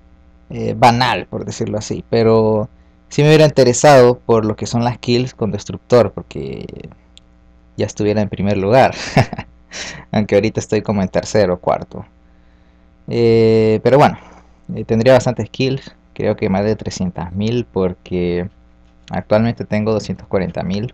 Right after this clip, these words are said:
juntando las tres cuentas que tengo. He tenido ocho.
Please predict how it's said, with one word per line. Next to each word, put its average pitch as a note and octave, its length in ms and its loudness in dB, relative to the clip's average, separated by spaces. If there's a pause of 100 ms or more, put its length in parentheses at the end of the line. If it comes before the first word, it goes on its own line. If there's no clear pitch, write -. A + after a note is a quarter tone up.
juntando F#2+ 320 -4
las G2 160 -2
tres G#2 140 -6
cuentas B2 300 -4
que A2 100 -6
tengo. G#2 320 -8 (640)
He A2+ 60 -6
tenido A2+ 420 2
ocho. A2+ 480 0